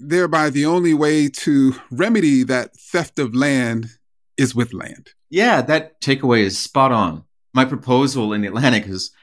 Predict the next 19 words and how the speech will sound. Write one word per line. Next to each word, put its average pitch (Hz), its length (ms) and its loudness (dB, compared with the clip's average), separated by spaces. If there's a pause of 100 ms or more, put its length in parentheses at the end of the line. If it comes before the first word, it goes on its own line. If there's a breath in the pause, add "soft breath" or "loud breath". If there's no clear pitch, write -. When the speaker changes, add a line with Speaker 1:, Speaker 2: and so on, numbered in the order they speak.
Speaker 2:
something 113 380 0
that 107 160 -2
should 127 480 2
probably 127 300 2
be 110 160 -2
done 113 300 2
for 120 360 0
Native 104 380 0
people. 95 520 -2 (380 loud breath)
It's - 180 -14 (120)
also 107 360 -2
something 98 300 -4
that 92 140 -4
should - 120 -10
be 98 80 -4
done 85 280 -4
for 80 480 -10 (240)
American 87 400 -4
people. - 440 -18